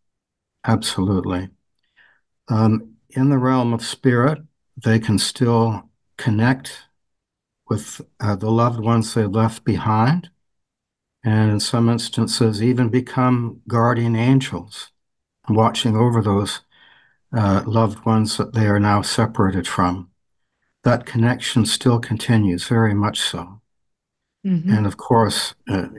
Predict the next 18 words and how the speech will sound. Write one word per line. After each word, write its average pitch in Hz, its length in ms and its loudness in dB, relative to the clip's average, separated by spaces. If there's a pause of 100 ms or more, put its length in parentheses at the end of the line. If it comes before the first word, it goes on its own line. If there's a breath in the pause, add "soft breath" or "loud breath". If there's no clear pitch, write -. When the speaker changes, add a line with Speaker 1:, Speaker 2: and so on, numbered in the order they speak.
Speaker 1:
in, 113 180 2
in 107 200 0
the 101 80 -2
higher 113 320 0
spiritual 110 640 0
realms, 107 520 2
you 101 220 -4 (680 soft breath)
experience 107 720 0
unconditional 104 800 0
love 107 240 2
and 95 120 0
you 95 80 2
manifest 107 640 2
that 101 160 0
as 101 160 -2
a 95 60 -4
soul 104 280 -2
consciousness. 104 920 -2